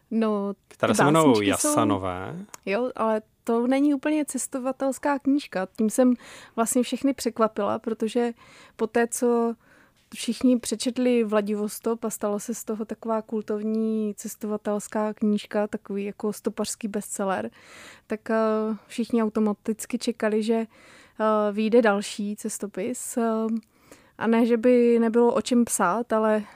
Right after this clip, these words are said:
Speaker 1: eh, já jsem chtěla udělat něco trošku jiného. A, eh, vy-, vydala jsem, eh, knížku básní o lyžování. Eh, takže s cestováním to nemá nic společného, je to taková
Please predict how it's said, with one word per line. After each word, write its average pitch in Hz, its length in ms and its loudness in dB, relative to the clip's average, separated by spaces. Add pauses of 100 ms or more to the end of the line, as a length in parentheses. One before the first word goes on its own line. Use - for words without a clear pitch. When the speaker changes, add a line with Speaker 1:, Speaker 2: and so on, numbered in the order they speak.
Speaker 1:
eh, 220 280 -2
já 208 120 -2
jsem 226 480 2
chtěla 214 300 -4
udělat 220 280 -2 (400)
něco 220 300 -2
trošku - 340 -10
jiného. 214 460 -2 (760)
A, 220 380 2 (920)
eh, 214 40 -2 (240)
vy-, 214 640 0
vydala 233 380 4
jsem, 233 540 4 (340)
eh, 214 40 -4
knížku 226 500 0
básní 233 720 2
o 220 100 0
lyžování. 190 540 -2 (840)
Eh, 190 180 -2
takže 214 500 0 (1300)
s - 80 -14
cestováním 220 580 0
to 226 120 -4
nemá 214 240 -2
nic 226 200 0
společného, 226 520 -2
je 214 60 -2
to 208 100 -10
taková 214 480 -4